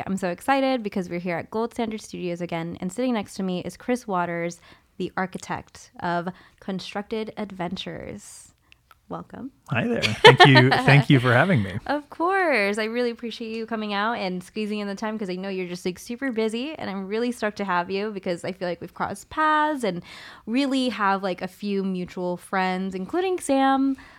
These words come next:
Speaker 1: Love you,
Speaker 2: Woo!
Speaker 1: Sam.
Speaker 2: Love you, Samantha.
Speaker 1: <laughs> Um, but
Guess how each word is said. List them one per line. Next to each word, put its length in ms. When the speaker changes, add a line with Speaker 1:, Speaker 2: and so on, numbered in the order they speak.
Speaker 1:
Love 180
you, 120
Speaker 2:
Woo! 40
Speaker 1:
Sam. 320
Speaker 2:
Love 140
you, 60
Samantha. 440
Speaker 1:
<laughs> 680
Um, 500
but 220